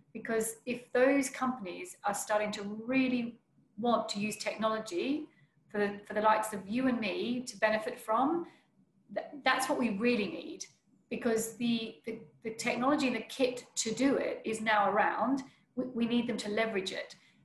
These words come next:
and they have to have appetite in order to, to do that. But what's amazing is in the last year, I've seen a lot of appetite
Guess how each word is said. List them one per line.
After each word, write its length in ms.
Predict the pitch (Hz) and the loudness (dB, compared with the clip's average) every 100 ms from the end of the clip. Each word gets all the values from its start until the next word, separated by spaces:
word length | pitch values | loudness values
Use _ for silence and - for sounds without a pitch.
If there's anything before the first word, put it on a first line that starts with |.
| - | 2
and 240 | 208 208 | 2 4
they 180 | 208 233 | 0 0
have 160 | 208 269 | 0 0
to 60 | - | 0
have 200 | 233 - | -2 0
appetite 560 | 247 254 - 196 - - - _ | 0 0 -2 0 0 -4 -14 _
in 120 | 214 | -4
order 200 | 202 196 | -2 -2
to, 280 | 196 202 190 - | -4 -6 -8 -10
to 140 | - | -14
do 240 | 180 220 220 | -4 -2 0
that. 320 | - - - - - _ | 0 0 -4 -12 -20 _
But 120 | 214 | 4
what's 220 | 247 254 | 6 6
amazing 460 | 220 247 277 240 202 | 4 4 4 4 0
is 100 | 196 | -2
in 80 | 208 | -2
the 60 | |
last 360 | 202 220 214 - | 4 4 4 2
year, 120 | 214 | 2
I've 100 | 208 | 2
seen 180 | - 247 | 0 0
a 200 | 226 240 | -2 0
lot 100 | 233 | 0
of 60 | 220 | 0
appetite 640 | 202 - 202 185 170 165 | -2 -4 -6 -4 -2 -2